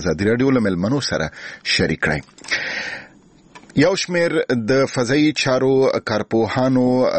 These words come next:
د یو نوي کهکشان تصویرونه ترلاسه کړي دي. په دې اړه له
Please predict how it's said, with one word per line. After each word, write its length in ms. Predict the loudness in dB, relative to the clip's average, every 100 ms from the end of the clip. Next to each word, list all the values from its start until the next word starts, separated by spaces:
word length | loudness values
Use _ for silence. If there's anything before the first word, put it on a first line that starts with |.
| -2 0
د 160 | 0 2
یو 160 | 2 2 2 2
نوي 200 | 2 0 0
کهکشان 720 | -6 -4 -4 0 2 2 0 0 -4 -2
تصویرونه 540 | -4 -2 0 2 2 0 -2 -2
ترلاسه 380 | 0 -2 -2
کړي 220 | -4 -2 0
دي. 100 | -2 -2
په 80 | 0
دې 80 | 0 2
اړه 100 |
له 40 | 2